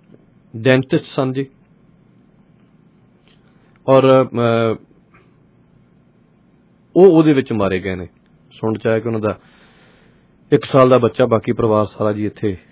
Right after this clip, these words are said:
ਟੋਬੀਕੋ ਚ ਰਹਿੰਦਾ ਤੇ ਮਿਸਿਸਾਗਾ ਦੇ ਵਿੱਚ ਉਹਨਾਂ ਦਾ ਡੈਂਟਲ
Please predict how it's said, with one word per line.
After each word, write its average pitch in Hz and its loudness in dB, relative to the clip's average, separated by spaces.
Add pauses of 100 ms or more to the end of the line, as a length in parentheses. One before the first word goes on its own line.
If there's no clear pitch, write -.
(1600)
ਟੋਬੀਕੋ 135 2
ਚ 139 -4
ਰਹਿੰਦਾ 127 -2 (1200)
ਤੇ 131 -2
ਮਿਸਿਸਾਗਾ 147 0
ਦੇ 143 -2
ਵਿੱਚ 127 -4 (1080)
ਉਹਨਾਂ 139 2
ਦਾ 117 4
ਡੈਂਟਲ 104 -4